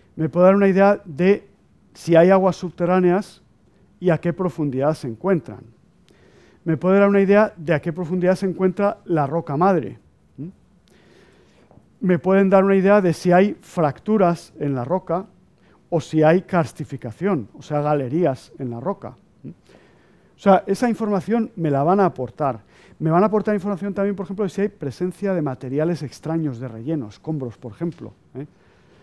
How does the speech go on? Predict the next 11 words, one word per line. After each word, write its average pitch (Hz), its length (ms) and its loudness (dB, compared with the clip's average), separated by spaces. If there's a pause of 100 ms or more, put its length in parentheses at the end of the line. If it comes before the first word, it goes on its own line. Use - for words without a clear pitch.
(1040)
Me 165 160 4
van 190 140 6
a 208 40 6
dar 208 280 4
idea 208 360 4
también, 196 480 -2
por 175 160 -8
ejemplo, 196 260 -4
de 175 80 0
si - 160 -2
hay 196 240 2